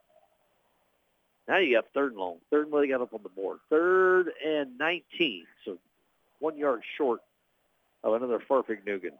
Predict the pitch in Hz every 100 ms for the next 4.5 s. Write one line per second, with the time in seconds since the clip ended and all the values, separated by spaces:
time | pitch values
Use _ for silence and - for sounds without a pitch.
0 | - 127 135 123 131 120 - 160 139 98
1 | 92 82 78 - 90 76 71 _ _ _
2 | _ _ _ _ _ _ - 156 196 -
3 | 180 175 175 - 190 175 127 139 - 165
4 | 196 196 117 107